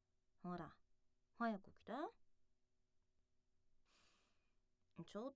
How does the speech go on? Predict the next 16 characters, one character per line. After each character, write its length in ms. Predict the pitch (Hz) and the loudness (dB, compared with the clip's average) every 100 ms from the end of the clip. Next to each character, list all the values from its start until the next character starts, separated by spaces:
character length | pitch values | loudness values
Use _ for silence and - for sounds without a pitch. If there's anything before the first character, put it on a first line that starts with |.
| - | -8
と 120 | 156 | -14
小 340 | - 185 214 | -6 -2 -2
さ 180 | 214 226 | -2 -2
い 80 | 202 | -2
か 160 | 190 143 | -4 -12
な。 100 | 139 - - - - - _ - - _ _ - | -14 -18 -20 -20 -20 -20 _ -20 -20 _ _ -4
大 180 | 175 | -2
丈 120 | 185 190 | 0 -2
夫？ 100 | 156 190 285 - - - - - | -2 -4 -4 -10 -20 -20 -20 -12
ち 60 | - | -4
ゃ 60 | 220 | -2
ん 60 | |
と 80 | 214 | -2
着 140 | - | -2
れ 80 | 196 | 0
る？ 180 | 247 392 | 0 0